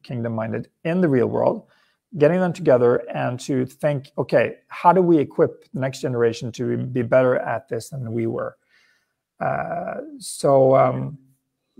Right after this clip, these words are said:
it's like building a new class, building a new school concept. It's just drawing in those experts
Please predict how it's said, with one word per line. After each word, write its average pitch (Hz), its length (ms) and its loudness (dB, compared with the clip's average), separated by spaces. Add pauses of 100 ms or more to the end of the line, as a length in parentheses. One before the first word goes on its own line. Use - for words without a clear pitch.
(380)
it's 180 100 -8
like 165 240 2
building 147 280 4
a - 20 0
new 123 140 0
class, 139 380 0
building 135 300 0
a 127 60 -2
new 123 320 -2
school 156 260 0
concept. - 560 -8 (100)
It's 127 160 -8
just - 400 -8
drawing 143 320 4
in 131 160 -2
those 127 240 0
experts - 720 -6